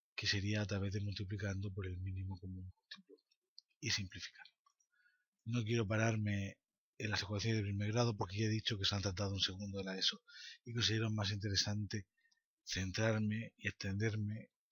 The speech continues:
en ecuaciones de segundo grado. Lo que sí me gustaría recalcar es la importancia de la resolución de problemas,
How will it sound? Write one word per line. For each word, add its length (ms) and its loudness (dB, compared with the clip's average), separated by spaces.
en 180 -2
ecuaciones 500 -2
de 80 -2
segundo 380 -4
grado. 320 -20
Lo 140 0
que 120 4
sí 180 6
me 140 4
gustaría 680 2
recalcar 640 -2
es 80 2
la 60 2
importancia 800 0
de 140 -8
la 80 -2
resolución 540 -2
de 100 -2
problemas, 440 -16